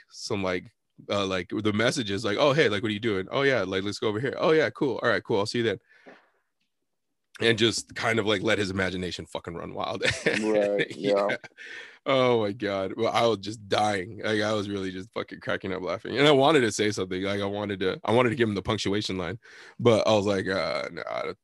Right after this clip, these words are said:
Speaker 1: feel like I'm just gonna, like, kinda let that go." But, <laughs> I mean, this guy does need to
Speaker 2: I don't know.
Speaker 1: post it,
Speaker 2: I
Speaker 1: like
Speaker 2: don't know what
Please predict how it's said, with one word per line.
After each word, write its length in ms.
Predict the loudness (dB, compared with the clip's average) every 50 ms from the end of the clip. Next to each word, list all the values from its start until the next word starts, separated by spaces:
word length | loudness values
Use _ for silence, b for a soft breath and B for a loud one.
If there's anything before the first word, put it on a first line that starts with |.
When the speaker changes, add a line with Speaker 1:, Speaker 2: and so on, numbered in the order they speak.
| -18 _
Speaker 1:
feel 100 | -12 -10 -8
like 200 | -8 -10 -10 -10
I'm 100 | -14 -14 -14
just 180 | -14 -14 -12
gonna, 200 | -10 -10 -12 -12
like, 180 | -12 -14 -12 -12
kinda 200 | -12 -12 -10 -10
let 160 | -12 -12 -10
that 160 | -12 -14 -12 -12
go." 100 | -14 -14 -14 -16 _ _ b b b b b b b
But, 380 | -4 -2 -2 0 0 -2 -4 -6 -8
<laughs> 480 | -10 -12 -10 -6 -4 -4 -2 -2 0 2
I 40 |
mean, 240 | 2 2 4 4 4
this 200 | 4 2 0 0
guy 180 | -2 0 -2 -4
does 280 | -4 -6 -8 -8 -8
need 140 | -8 -6 0
to 80 | 4 6
Speaker 2:
I 120 | 6 6
don't 120 | 6 6 6
know. 440 | 6 6 8 6 6 4 2 0
Speaker 1:
post 180 | -4 -8 -10 -10
it, 100 | -4 0
Speaker 2:
I 80 | 2 2
Speaker 1:
like 0 |
Speaker 2:
don't 140 | 4 4 4
know 140 | 4 6 6
what 180 | 4 4 2